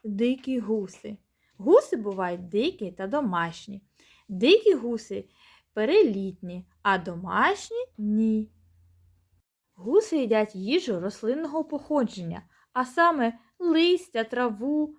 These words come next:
насіння дерев. Гуси — це водоплавні птахи. Живуть гуси досить довго — двадцять п'ять-тридцять років.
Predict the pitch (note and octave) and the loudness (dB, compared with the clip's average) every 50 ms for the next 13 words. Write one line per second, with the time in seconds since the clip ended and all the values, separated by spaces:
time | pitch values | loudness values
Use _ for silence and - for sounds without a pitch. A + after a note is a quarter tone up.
0 | _ _ - G3 G#3 A3 G#3+ - - - A3 A3+ A#3+ B3 B3 A#3+ A#3 A3+ A3+ A3 | _ _ -6 -4 -4 -4 -4 -6 -8 -4 -2 0 0 0 0 0 0 -2 -2 -4
1 | G3+ F#3+ F#3+ F3+ E3+ D#3+ D#3 E3+ E3+ E3 _ _ _ _ _ _ _ _ _ _ | -4 -4 -6 -6 -6 -6 -8 -8 -10 -14 _ _ _ _ _ _ _ _ _ _
2 | _ _ _ _ _ _ _ _ _ _ _ _ _ _ _ _ _ _ _ _ | _ _ _ _ _ _ _ _ _ _ _ _ _ _ _ _ _ _ _ _
3 | _ _ _ _ _ _ _ - B3 D4 G4+ A4+ - B3+ A3+ - - G#3+ G3+ G3+ | _ _ _ _ _ _ _ -6 -2 0 0 0 0 -2 -6 -6 -6 -6 -4 -4
4 | F#3+ F#3 F#3 E3+ - - F3+ F3+ G3+ B3 C#4 C#4+ C#4+ C#4 C4+ C4+ _ - G#3+ G#3+ | -4 -4 -6 -8 -8 -6 -4 -2 -2 -2 -2 -4 -6 -8 -8 -10 _ -14 -14 -14
5 | - - - E3 D#3+ D#3+ F3+ - _ _ _ _ _ _ - G3 - B3 B3+ B3+ | -14 -16 -14 -12 -12 -12 -12 -16 _ _ _ _ _ _ -14 -4 -2 0 0 2
6 | D4 F#4+ A4+ C5 C5+ - F4 - - G3+ - C#4 E4+ F#4+ F#4+ - C4+ G#3+ F#3+ G3+ | 4 6 6 6 4 0 -14 -20 -14 -8 -4 -2 0 -2 -2 -4 -8 -6 -4 -2
7 | A3 B3 B3 - - A#3+ G3+ F#3+ F3 F#3+ F#3 F3+ E3 E3 - - F3+ - _ _ | -2 -2 -4 -6 -8 -8 -6 -4 -4 -2 -2 -2 -4 -6 -8 -10 -14 -14 _ _
8 | _ _ _ - F3 F#3+ F#3+ F#3 F#3 - F#3 E3 E3+ _ - F3+ G3+ C4 D#4+ F4 | _ _ _ -10 -4 0 0 0 0 -2 -10 -12 -12 _ -4 -2 -2 -2 -2 -4
9 | - _ _ _ _ - G3+ F#3+ G#3 A#3 B3+ B3 - C4+ C4 C4 _ _ _ - | -6 _ _ _ _ -10 -4 -2 -2 -2 -2 -4 -8 -10 -10 -10 _ _ _ -14
10 | F3+ G3+ E3+ E3 E3 E3 _ - - | -10 -6 -6 -6 -6 -8 _ -20 -20